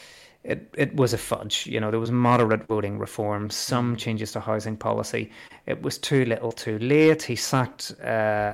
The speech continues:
a member of his, uh, of his cabinet. But really, it, it's almost like the cat had got out of the bag. If he was gonna do reforms, why was he leaving it until there was,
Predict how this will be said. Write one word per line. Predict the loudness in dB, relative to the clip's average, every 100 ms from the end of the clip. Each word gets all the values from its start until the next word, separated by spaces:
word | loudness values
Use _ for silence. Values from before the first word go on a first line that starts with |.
| -4
a | -2
member | 0 2 0 0
of | -2
his, | -6 -6 -4 -6 -6 -8 -10 -10
uh, | -8 -8
of | -10 -10
his | -10
cabinet. | -4 -2 -2 -4 -6 -14 _ _ _ _ _ -20 -14
But | -14 -8
really, | 2 6 8 8 4 2
it, | -4 -4 -16 -16 -18 -20 -20 _ -4
it's | 2
almost | 2 4
like | 2
the | 2
cat | 0 0
had | 2
got | 2
out | 2 0
of |
the | -2
bag. | -2 -2 -4 -10 -20 _ _ _
If | 0
he | 2
was | 2
gonna | 4 4
do | 6 6
reforms, | 4 0 0 0 -2 -4 -8 -10
why | 0 2 4
was | 2
he | 0
leaving | 0 -2 -4
it | -6 -6
until | -8 -6 -2 -2 -2 -2
there | -2
was, | -2 -4 -4 -8